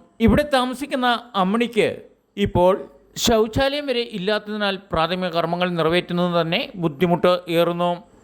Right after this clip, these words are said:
കക്കൂസില്ലാത്തതും കാലിത്തൊഴുത്തിന് സമാനമായ ഈ വീട്ടിൽ കഴിയുന്ന അമ്മണിക്ക് സർക്കാരിൻ്റെ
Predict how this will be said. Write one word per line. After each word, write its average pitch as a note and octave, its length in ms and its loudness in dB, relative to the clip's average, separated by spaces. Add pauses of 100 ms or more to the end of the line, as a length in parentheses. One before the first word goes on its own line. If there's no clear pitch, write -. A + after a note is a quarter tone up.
(120)
കക്കൂസില്ലാത്തതും A#3+ 920 0 (240)
കാലിത്തൊഴുത്തിന് G#3+ 680 2 (100)
സമാനമായ G3 500 2 (140)
ഈ - 80 0
വീട്ടിൽ E3+ 340 0
കഴിയുന്ന F3+ 340 0 (220)
അമ്മണിക്ക് E3+ 400 0 (220)
സർക്കാരിൻ്റെ B3+ 520 0